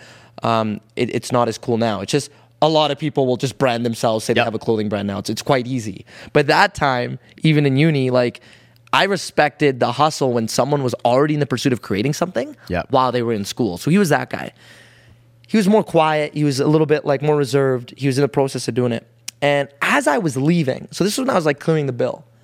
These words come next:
Speaker 1: And I was just about to leave. He goes, "Kenny, man, come here for a sec." And I was like, "Yeah."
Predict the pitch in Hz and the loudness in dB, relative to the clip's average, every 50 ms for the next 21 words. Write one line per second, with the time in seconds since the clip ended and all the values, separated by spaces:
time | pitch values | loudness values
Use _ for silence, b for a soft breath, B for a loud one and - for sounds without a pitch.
0 | b b b b b b b b b b b b _ _ - 139 143 143 143 139 | b b b b b b b b b b b b _ _ -2 0 2 2 2 0
1 | 139 135 135 131 131 151 - 160 143 156 147 - 143 131 127 127 135 135 135 131 | 0 0 0 0 0 0 0 2 2 0 0 0 -4 -2 -2 -2 0 0 0 0
2 | 131 123 117 - - b b b b b b b b b - - 202 208 170 185 | 0 -2 -4 -8 -16 b b b b b b b b b -2 0 2 2 4 2
3 | 180 170 160 139 - - - _ _ - 160 165 156 143 120 110 113 - _ _ | 2 2 0 -4 -8 -14 -18 _ _ -2 0 0 0 -2 -4 -8 -10 -14 _ _
4 | _ _ _ _ _ _ _ _ _ _ _ - - 147 151 139 - 113 - - | _ _ _ _ _ _ _ _ _ _ _ -4 0 0 0 0 -2 -4 -6 -8
5 | - - - _ _ _ _ _ b b b b b b _ _ - 131 131 120 | -10 -12 -18 _ _ _ _ _ b b b b b b _ _ -6 -4 -2 -2
6 | 117 110 143 165 135 | 0 0 0 0 0